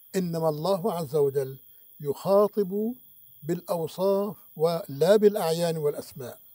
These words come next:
هذا أمر. أمر آخر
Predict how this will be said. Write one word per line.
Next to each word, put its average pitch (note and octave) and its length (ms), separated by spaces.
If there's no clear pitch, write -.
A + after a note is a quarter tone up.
هذا E3 340
أمر. B2+ 200
أمر A3 320
آخر - 460